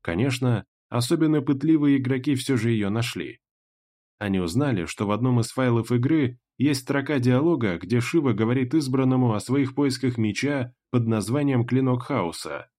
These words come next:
выкованного из души Квилик и когда-то принадлежавшего мастеру Макото. Это прямая отсылка к проклятой катане из Demon Souls.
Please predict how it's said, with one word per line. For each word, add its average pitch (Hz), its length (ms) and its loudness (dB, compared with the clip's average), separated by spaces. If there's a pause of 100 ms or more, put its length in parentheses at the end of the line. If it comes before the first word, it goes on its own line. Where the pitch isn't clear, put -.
выкованного 127 800 0
из 101 180 -4
души 113 300 -2
Квилик 135 540 0 (400)
и 120 120 0
когда-то 139 460 0
принадлежавшего 131 880 0
мастеру 127 440 0
Макото. 107 640 -4 (680)
Это 98 220 -2
прямая 92 360 -2
отсылка 131 640 -2
к - 80 -20
проклятой 123 500 0
катане 117 600 -2
из 101 280 -4
Demon 92 220 -2
Souls. 98 540 -6